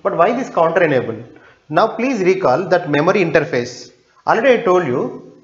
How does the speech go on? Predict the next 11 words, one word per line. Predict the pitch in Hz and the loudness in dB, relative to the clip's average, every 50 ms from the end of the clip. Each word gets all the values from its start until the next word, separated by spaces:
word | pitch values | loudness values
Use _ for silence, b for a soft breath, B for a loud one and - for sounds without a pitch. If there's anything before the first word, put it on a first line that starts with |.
| _ | _
so | _ _ - 170 | _ _ -2 0
when | 170 175 170 165 160 175 196 208 | 2 2 0 0 0 0 0 2
you | 214 208 | 0 0
have | 180 202 208 202 | 2 0 0 0
a | 208 | 2
memory | 170 151 151 170 185 185 | 0 0 2 2 2 0
interface, | 175 165 151 170 156 - - 131 135 185 - - - - - _ _ _ _ _ _ | 0 0 0 -2 -2 -2 -6 -8 -8 -8 -10 -12 -16 -20 -20 _ _ _ _ _ _
this | 139 139 147 | -16 -12 -10
is | 196 180 156 | -10 -10 -4
your | 156 160 156 | -2 -2 -2
memory | 143 131 127 127 135 135 143 139 123 - - - - | -2 -4 -4 -4 -4 -4 -4 -6 -8 -10 -12 -18 -20